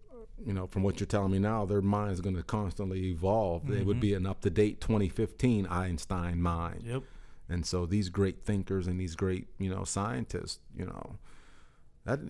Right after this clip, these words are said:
Speaker 1: I don't know.
Speaker 2: <laughs>
Speaker 1: But that also goes back to, um, and I, I did forget to include this, um, quote from Charles Darwin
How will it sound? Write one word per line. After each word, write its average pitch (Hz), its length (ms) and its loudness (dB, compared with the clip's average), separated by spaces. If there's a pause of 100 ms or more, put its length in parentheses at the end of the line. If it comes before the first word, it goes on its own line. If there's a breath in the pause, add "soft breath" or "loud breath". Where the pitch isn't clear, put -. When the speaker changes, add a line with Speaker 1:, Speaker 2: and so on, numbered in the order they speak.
(720 loud breath)
Speaker 1:
I 104 680 -6
don't 143 120 4
know. 180 220 8
Speaker 2:
<laughs> - 920 -2
Speaker 1:
But - 280 8 (380 loud breath)
that 117 200 4
also 143 340 2
goes 110 300 4
back 107 300 -2
to, 110 260 0
um, 104 400 -4 (420 loud breath)
and 101 140 2
I, 104 180 -2
I 98 140 -4
did 110 280 2
forget 98 420 -4
to 98 360 -4
include 101 540 -2
this, 95 420 -4 (100)
um, 50 500 -10 (180)
quote 135 300 0 (140)
from 92 340 -6
Charles 95 360 -2
Darwin 87 560 -2